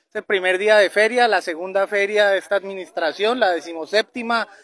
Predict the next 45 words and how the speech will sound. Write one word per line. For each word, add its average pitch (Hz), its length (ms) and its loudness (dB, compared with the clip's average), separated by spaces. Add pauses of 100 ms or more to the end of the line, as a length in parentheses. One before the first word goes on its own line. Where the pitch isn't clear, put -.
(180)
eh, 175 480 2
en 160 80 -8
consecutiva 185 720 0
que 190 120 -2
se 160 140 -4
llevan. 226 420 4 (320)
Eh, 180 240 4
para 180 200 4
esta 220 180 0
ocasión, 208 380 0
pues, 220 120 2
vamos 220 240 2
con 185 200 -4
tres 185 180 2
zonas 190 240 -4
principales, 160 640 -6
Claudia. 156 360 -6 (300)
La 160 140 -10
primera 180 340 -2
zona, 240 320 -2
pues, 175 140 -12
la 180 120 -6
zona 196 200 -8
donde 190 180 -6
estamos, 208 320 -6
la 180 140 -6
zona 180 220 -10
de 190 80 -6
ganadería. 175 680 -6 (480)
Todo 202 240 0
el 202 100 -6
tema, 208 840 2 (160)
tenemos 190 240 -4
más 208 220 -2
de 214 100 0
trescientos 190 540 -6
cuarenta 185 380 -4
animales, 196 540 -4
contando 185 440 -8
los 190 160 -6
corrales 175 480 -6
puros 254 360 -8
y 196 140 -12
los 180 160 -6
corrales 180 800 0